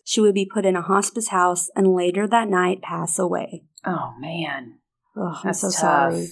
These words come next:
Speaker 2: Yeah.
Speaker 1: It was after midnight once. My husband and I got home after everything. We were lying in bed,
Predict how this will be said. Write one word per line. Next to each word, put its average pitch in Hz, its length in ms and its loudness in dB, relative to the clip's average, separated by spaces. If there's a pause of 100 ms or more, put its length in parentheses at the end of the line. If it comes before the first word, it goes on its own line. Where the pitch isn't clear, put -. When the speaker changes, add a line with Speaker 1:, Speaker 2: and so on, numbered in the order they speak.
(220)
Speaker 2:
Yeah. 151 360 -10 (440)
Speaker 1:
It 220 60 4
was 214 120 4
after 220 280 6
midnight 180 480 4
once. 185 420 0
My 190 160 0
husband 311 480 2
and 240 160 6
I 185 220 2
got 185 280 0 (120)
home 247 320 4
after 190 440 -2
everything. 190 580 -4 (580)
We 220 80 6
were 214 160 4
lying 190 340 6
in 311 140 8
bed, 190 420 2